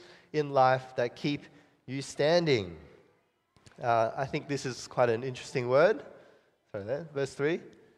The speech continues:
Foundations? I wonder what you'd say your foundations are. See, David here is most likely recounting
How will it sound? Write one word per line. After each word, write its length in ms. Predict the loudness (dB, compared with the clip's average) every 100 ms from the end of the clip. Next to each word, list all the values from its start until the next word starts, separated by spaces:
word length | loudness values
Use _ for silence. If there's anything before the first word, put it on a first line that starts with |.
| _ _ _ 2
Foundations? 1000 | 4 4 4 4 2 0 -2 -2 -12 -18 -20 _ _ _ _ _ _ -10
I 140 | -4
wonder 240 | -2 2 4
what 220 | 2 2
you'd 180 | -2 2
say 260 | 4 6
your 280 | 6 4 4
foundations 680 | 4 2 4 0 -2 -6 -4
are. 220 | -4 -4 -12 -20 _ _ _ _ _ _ -20 -20 _ _ _ _ _ _
See, 100 | -2
David 420 | 4 6 6 4 -6 -20 -10
here 360 | 2 4 6 4
is 180 | 0 4
most 220 | 4 6
likely 260 | 4 4
recounting 840 | -2 -2 4 6 6 2 0 -2